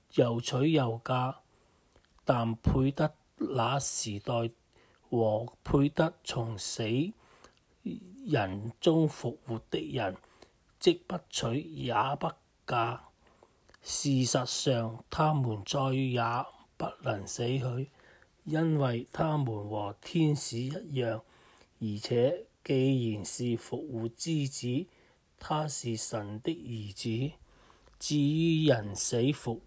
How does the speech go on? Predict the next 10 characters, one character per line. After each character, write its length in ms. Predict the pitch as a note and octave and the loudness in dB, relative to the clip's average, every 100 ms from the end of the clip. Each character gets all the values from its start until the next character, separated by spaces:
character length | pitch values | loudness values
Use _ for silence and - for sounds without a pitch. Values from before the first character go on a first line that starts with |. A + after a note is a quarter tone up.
| - | -8
活 120 | A#2+ - | -8 2
的 140 | E3+ | 2
事， 420 | E3+ - B2+ A#2 A2+ - - - - _ _ _ | 2 0 0 0 -2 -10 -20 -20 -20 _ _ _
连 220 | B2+ A2+ | 0 2
摩 320 | A2 C#3+ D#3 | 4 4 4
西 400 | D#3+ - D#3 D3+ | 2 2 2 2
也 100 | C#3 A#2 B2+ C3+ | 0 0 0 -2
在 260 | B2+ A2+ - | -2 -4 -4
荆 320 | - D#3+ D#3+ D#3+ | -2 0 0 0
棘 220 | E3+ D#3+ | -2 -2